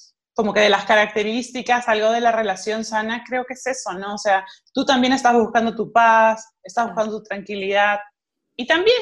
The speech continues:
Speaker 1: ¿no? O sea, vas a cambiar si has estado en una relación, eh, tóxica anterior, y bueno, vas a estar, creo que, eh, igual sanando. Justo, no sé, quería compartir esto porque el otro día, eh, me pareció bien interesante, ¿no?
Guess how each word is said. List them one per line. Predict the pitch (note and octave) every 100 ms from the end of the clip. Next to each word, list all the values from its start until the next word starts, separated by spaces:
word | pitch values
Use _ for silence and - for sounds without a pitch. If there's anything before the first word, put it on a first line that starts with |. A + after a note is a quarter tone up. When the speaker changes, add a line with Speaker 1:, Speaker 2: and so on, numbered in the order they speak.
| E4
Speaker 1:
¿no? | C#4
O |
sea, | C#4 B3+
vas | A#3+ B3
a | D4+
cambiar | A#3 A3 A3+ A#3
si | -
has | G#3 G#3+
estado | A#3+ - A3+ G#3+
en | A3
una | A#3
relación, | A3+ G#3 F3+ - G#3 - -
eh, | F#3 F3+ _
tóxica | A3 G#3+ B3 A3
anterior, | G#3+ G3+ F#3 F#3+ F#3 F#3 _ _ _ _ _
y | - D4
bueno, | G#4+ E4+
vas | A#3+ C4+
a | D4
estar, | - C4+ C4+ C#4
creo | C4+ B3+ B3+
que, | C4 B3+ A#3+ A3
eh, | - F#3 F3 E3 - _ _ _
igual | A#3+ B3 C4+ F#4
sanando. | F#4 A#3 A#3 A3 F#3+ E3 F#3 _ _
Justo, | A#3+ - B3 B3 B3 A#3+ _ _ _ _ _ _ -
no | A3
sé, | B3 G3+ -
quería | F3+ B3+ C4
compartir | B3+ G3+ A#3
esto | A#3 A#3+ C4+
porque | A#3 G#3+ G3 F3+
el | F#3
otro | F#3+ A3
día, | A3+ A3 G#3+ A3+ G3+ - -
eh, | F3+
me | E3+ E3
pareció | E3 F3 A3
bien | A3+
interesante, | A#3 A3+ G3 G#3 F#3+ F3+
¿no? | E3 A3+